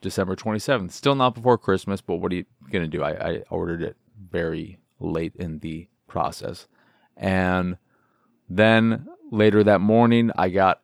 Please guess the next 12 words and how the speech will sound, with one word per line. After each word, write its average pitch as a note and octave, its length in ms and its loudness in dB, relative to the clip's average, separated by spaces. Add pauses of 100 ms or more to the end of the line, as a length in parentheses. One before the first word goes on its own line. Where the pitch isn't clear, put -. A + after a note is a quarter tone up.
(160)
another G2+ 380 2
email G2 380 4
telling F#2+ 280 0
me F#2+ 200 0
it - 280 -4
was F#2+ 200 -2
shipped - 380 0
and F#2 200 -2
was F2 120 -4
going F#2 220 -4
to - 120 -6
arrive F2+ 600 0